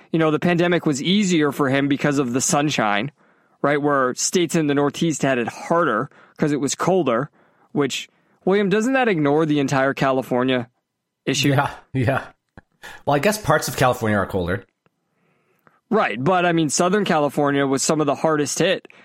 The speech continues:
Speaker 1: and had some of the most draconian laws and dr-, draconian decrees, and they have as much sunshine, if not more, than Florida, right?
Speaker 2: Yeah, yeah.
Speaker 1: 'Cause I would think the humidity would make a airborne virus worse, wouldn't it?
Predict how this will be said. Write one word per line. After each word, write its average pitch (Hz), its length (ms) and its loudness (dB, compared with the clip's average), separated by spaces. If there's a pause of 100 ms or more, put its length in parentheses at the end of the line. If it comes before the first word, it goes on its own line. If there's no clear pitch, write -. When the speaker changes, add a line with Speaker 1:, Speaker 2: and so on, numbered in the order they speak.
(220)
Speaker 1:
and 139 160 0
had 143 160 0
some 156 220 0
of 147 140 0
the 143 80 2
most 139 400 0
draconian 151 600 0
laws 143 680 0 (380)
and 139 140 0
dr-, 139 320 -2
draconian 147 560 0
decrees, 156 760 -2 (880)
and 139 260 0
they 151 200 2
have 170 180 2
as 135 160 0
much 147 160 0
sunshine, 147 540 0
if 156 180 -2
not 143 200 0
more, 160 260 2
than 156 140 -2
Florida, 117 600 -2
right? 131 200 2
Speaker 2:
Yeah, - 140 -4 (340)
yeah. 90 200 -6 (600)
Speaker 1:
'Cause 180 140 0
I 196 120 2
would 277 180 0
think 208 180 -2
the 185 80 0
humidity 165 520 2
would 143 220 0
make 147 240 0
a 135 180 2
airborne 143 400 2
virus 135 600 -2 (680)
worse, 202 400 0
wouldn't 151 280 0
it? 254 120 -4